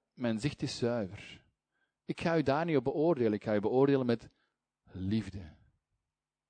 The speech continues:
Een rein hart zorgt dat uw geweten zuiver, goed kan worden.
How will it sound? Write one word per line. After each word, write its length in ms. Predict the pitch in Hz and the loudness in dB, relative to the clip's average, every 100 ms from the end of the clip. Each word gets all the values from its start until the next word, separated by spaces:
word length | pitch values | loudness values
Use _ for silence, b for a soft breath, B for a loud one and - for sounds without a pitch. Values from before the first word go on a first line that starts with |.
| _ _ _ _ _ _ _ _ _ _ _ _ _ _ _ _ | _ _ _ _ _ _ _ _ _ _ _ _ _ _ _ _
Een 120 | - | 0
rein 240 | - 180 190 | 4 6 4
hart 280 | 175 185 | 4 2
zorgt 220 | - 170 151 | 4 2 2
dat 120 | 139 | -2
uw 80 | 113 | 0
geweten 480 | 110 123 139 131 | 2 4 4 2
zuiver, 640 | 107 120 131 139 139 120 - _ _ 214 | 0 2 4 2 0 -4 -12 _ _ -4
goed 320 | - 175 - | 2 2 2
kan 200 | - 98 | -6 -6
worden. 340 | 90 90 95 | -6 -10 -14